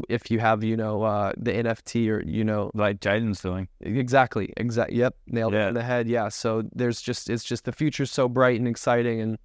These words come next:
Speaker 2: Mm-hmm.
Speaker 1: and I, I, I truly believe in, in working on the ideas every day, visualizing, but not forcing.
Speaker 2: Mm-hmm.
Speaker 1: Just letting, letting it come to you l-, when, when the time is right,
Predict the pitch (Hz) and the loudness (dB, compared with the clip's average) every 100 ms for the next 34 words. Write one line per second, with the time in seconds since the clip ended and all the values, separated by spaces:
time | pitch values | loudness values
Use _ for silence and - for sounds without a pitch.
0 | _ 110 101 101 - 104 113 113 - - | _ -10 -8 -8 -6 -2 0 0 -4 -8
1 | - 117 - 123 - 127 135 139 135 147 | -8 -4 0 0 0 2 2 2 2 2
2 | - 165 143 131 131 127 120 120 117 120 | 2 2 2 0 0 0 0 0 0 -2
3 | 120 - 120 113 107 _ _ _ 135 117 | -2 -2 -2 -2 -4 _ _ _ -6 -2
4 | 123 139 143 151 139 139 139 135 135 143 | 0 0 2 0 2 2 2 2 2 0
5 | 139 123 127 135 135 127 117 135 135 135 | 0 -2 0 0 0 -2 -2 -2 0 2
6 | 131 139 143 147 160 - _ - - - | 2 2 -2 -4 -6 -10 _ -20 -20 -6
7 | - 120 117 - - 113 107 - - - | 0 4 4 2 0 0 0 -6 -8 -12
8 | - - 101 - _ - - 113 - - | -20 -20 -20 -20 _ -6 -2 -2 -4 -8
9 | - 117 120 117 110 - 117 117 117 110 | -2 2 4 2 -2 -2 0 2 0 -2
10 | 131 120 120 131 120 123 127 120 - - | 0 0 0 0 0 2 0 -2 -6 -16
11 | _ _ 117 110 - _ - 113 120 120 | _ _ -6 -6 -6 _ -10 -2 0 0
12 | 120 120 113 131 120 120 113 117 117 135 | 2 0 0 0 0 0 0 2 2 0